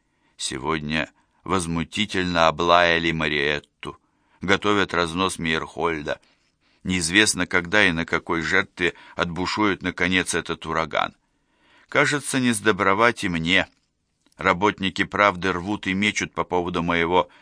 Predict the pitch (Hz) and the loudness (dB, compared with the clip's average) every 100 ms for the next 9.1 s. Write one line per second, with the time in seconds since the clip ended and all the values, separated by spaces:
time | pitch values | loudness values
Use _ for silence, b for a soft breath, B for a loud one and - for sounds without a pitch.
0 | b 87 104 107 92 - 95 92 90 - | b 0 2 4 2 0 0 2 0 -2
1 | 95 78 62 50 _ _ _ _ _ _ | -2 -2 -2 -4 _ _ _ _ _ _
2 | _ 82 71 73 87 90 90 95 90 98 | _ -10 -6 0 0 0 -2 -4 -2 0
3 | 131 123 - 92 90 92 - 82 87 87 | 0 0 -2 -4 0 0 0 -4 -4 -4
4 | 82 80 101 - 87 85 82 90 87 82 | -4 -4 -4 -4 -4 -4 -4 -4 -4 -4
5 | 90 82 95 90 85 80 B B B B | -4 -2 -2 -2 0 -2 B B B B
6 | 80 117 131 127 143 147 139 131 120 104 | -2 2 2 0 2 2 2 2 0 2
7 | 139 131 107 92 92 90 87 90 90 - | 0 0 -2 -2 -2 2 0 0 -4 -2
8 | 101 95 92 87 98 117 113 - - 65 | -2 -2 -4 -2 -2 0 -2 -4 -6 -6
9 | - | -18